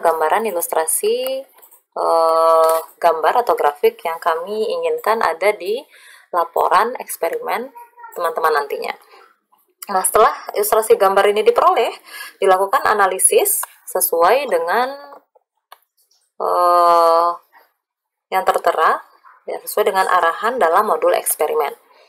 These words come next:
Seperti ini ada analisis, kemudian ada beberapa pertanyaan yang harus dijawab, kemudian juga ada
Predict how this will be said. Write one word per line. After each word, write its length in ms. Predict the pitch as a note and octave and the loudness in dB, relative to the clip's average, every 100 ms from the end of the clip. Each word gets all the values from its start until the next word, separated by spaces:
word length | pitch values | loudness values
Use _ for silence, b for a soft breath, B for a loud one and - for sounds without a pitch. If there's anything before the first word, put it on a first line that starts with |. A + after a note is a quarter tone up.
| b b _ _ _ _ _ | b b _ _ _ _ _
Seperti 380 | _ _ D#3+ F3 | _ _ -8 -4
ini 160 | A#3+ | 0
ada 160 | F3 D#3 | 0 0
analisis, 720 | D#3 D#3 D#3 C4 D#4+ E4 - | 0 -2 -2 -4 -4 -4 -4
kemudian 880 | - E3+ D#3+ E3 E3 D#3+ D#3+ E3 - | -6 -6 -8 -6 -4 -4 -6 -10 -8
ada 160 | - | -8
beberapa 400 | D3+ - D#3 D#3+ | -8 -4 -2 -2
pertanyaan 560 | - - E3 E3+ E3+ E3+ | -2 -2 -2 -2 -4 -4
yang 300 | E3+ E3 E3 D#3+ B B B B - | -6 -8 -10 -14 B B B B -6
harus 320 | E3 E3+ - | -2 0 -2
dijawab, 560 | E3+ D#3+ D3+ D3+ G#3+ - _ | -4 0 2 4 2 0 _
kemudian 480 | - D#3 D#3 F3+ G#3 | -10 -8 -6 -6 -6
juga 320 | F3 D#3+ D#3 | -6 -6 -6
ada 460 | D#3+ F3 F#3+ A3 | -6 -6 -6 -8